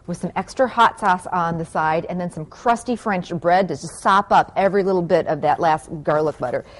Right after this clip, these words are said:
And then throw a little bit of parsley on top. And while I'm chopping up this parsley, don't forget, I'm, uh, got my new cookbook out and I'm really excited about it. I'm gonna be out signing today, this morning actually, at Green Bay's Festival Food West on West Mason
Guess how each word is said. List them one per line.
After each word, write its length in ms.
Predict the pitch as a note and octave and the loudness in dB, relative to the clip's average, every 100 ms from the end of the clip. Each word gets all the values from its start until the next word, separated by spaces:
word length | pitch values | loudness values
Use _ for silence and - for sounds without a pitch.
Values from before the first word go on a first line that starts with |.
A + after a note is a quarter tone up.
| - | -10
And 80 | - | -4
then 80 | F3+ | -4
throw 240 | - G#3 | 2 4
a 20 | F#3 | 4
little 200 | F#3+ F#3+ | 2 0
bit 120 | F3+ | 0
of 160 | D#3 | -2
parsley 500 | - F3+ F3 - C3+ A#2+ - - - - - | -2 0 0 -2 -6 -6 -12 -14 -14 -16 -4
on 200 | E3 D#3 | 0 0
top. 360 | C#3+ F3+ D3 C3 | -2 2 2 2
And 100 | D#3 | -4
while 100 | E3 | -4
I'm 80 | E3 | -2
chopping 320 | - B3 C4 | 4 4 4
up 120 | B3 | -2
this 120 | A3+ | -4
parsley, 360 | - A#3+ C#4 C#4+ | 0 2 2 2
don't 260 | B3+ C4+ - | 4 2 0
forget, 420 | B3+ D4 D4+ - - - - - | 0 4 4 2 -10 -18 -10 -2
I'm, 260 | A#3 A#3 | 2 4
uh, 160 | A#3 A3 - - - - - _ _ _ - | 4 2 -2 -20 -20 -20 -20 _ _ _ 2
got 120 | - | 2
my 140 | B3+ | 4
new 100 | C#4+ | 0
cookbook 420 | C#4+ F4 - C#4+ D4 | 0 -2 0 2 4
out 160 | B3+ | 4
and 80 | A#3+ | 4
I'm 120 | A#3+ | 2
really 240 | C4+ C#4+ C4 | 2 2 0
excited 400 | - C4 B3 A3 | 0 2 4 6
about 180 | F#3 | 6
it. 80 | E3+ | 6
I'm 80 | F3+ | 6
gonna 140 | G3+ | 4
be 140 | G#3 - | 2 2
out 200 | B3 - | 2 0
signing 560 | - A#3+ B3 B3 B3+ - - - | 0 2 4 2 2 -2 -12 -6
today, 420 | - G3+ B3+ D4+ A3+ | -2 4 6 6 4
this 180 | G3 | 2
morning 360 | A3+ B3 C#4+ G3+ | 0 2 2 2
actually, 380 | F3 - G#3 A3+ | 0 0 0 2
at 140 | E3+ - | 2 0
Green 320 | G3+ A#3 A#3 | 0 2 2
Bay's 420 | G#3 G#3 G3+ - - | 2 2 0 -4 -4
Festival 460 | - A#3+ - A3 G#3 | 2 2 2 0 0
Food 320 | - A3 A3 | 0 0 0
West 520 | F#3+ G#3 B3+ E4 - | 2 6 6 4 -2
on 180 | - G3 | -2 2
West 220 | G3+ A3 | 2 2
Mason 440 | A3 G3+ A#3 E4+ | 2 0 0 -2